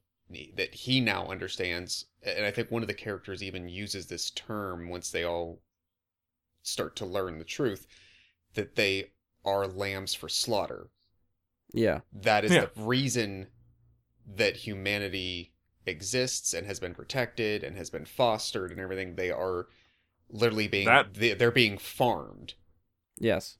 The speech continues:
Speaker 1: And
Speaker 3: And, and that one human being has more perspective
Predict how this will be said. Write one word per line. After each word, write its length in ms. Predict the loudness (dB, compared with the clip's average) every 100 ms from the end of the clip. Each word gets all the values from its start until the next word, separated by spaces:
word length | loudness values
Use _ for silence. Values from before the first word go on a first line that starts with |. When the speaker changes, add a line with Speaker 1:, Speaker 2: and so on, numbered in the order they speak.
| 0
Speaker 1:
And 180 | 2 4
Speaker 3:
And, 220 | 2 4
and 180 | 6 8
that 200 | 6 6
one 320 | 4 4 4
human 400 | 0 -2 0 2
being 300 | 2 2 0
has 280 | 2 2 4
more 280 | 4 6 4
perspective 960 | 0 0 0 2 0 2 2 0 -6